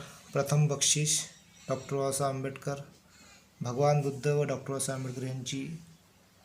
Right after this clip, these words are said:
प्रतिमा, बुद्धरूप. द्वितीय बक्षीस भगवान बुद्धांची मूर्ती. तृतीय बक्षीस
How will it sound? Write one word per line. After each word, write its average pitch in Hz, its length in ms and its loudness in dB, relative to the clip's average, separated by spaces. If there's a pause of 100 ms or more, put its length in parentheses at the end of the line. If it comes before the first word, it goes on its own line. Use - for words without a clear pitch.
(1120)
प्रतिमा, 139 460 -2
बुद्धरूप. 135 520 -4 (960)
द्वितीय 139 340 2
बक्षीस 151 760 2
भगवान 143 460 0
बुद्धांची 135 680 -6 (540)
मूर्ती. 139 460 -6 (1400)
तृतीय 165 360 4
बक्षीस - 800 6